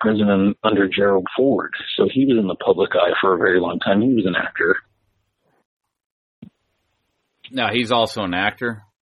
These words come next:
Speaker 1: No. I was just saying he was a public actor.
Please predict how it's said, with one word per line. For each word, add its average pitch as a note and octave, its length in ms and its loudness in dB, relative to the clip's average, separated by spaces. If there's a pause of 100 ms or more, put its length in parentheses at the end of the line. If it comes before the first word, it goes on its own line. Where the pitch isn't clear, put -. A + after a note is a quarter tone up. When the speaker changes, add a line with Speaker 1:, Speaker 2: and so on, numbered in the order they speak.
(2250)
Speaker 1:
No. - 640 2 (380)
I - 60 -2
was F#2+ 120 0
just - 180 -2
saying F#2+ 240 2
he A2 100 0
was F#2+ 120 2
a - 160 -2
public G2+ 340 0
actor. - 460 0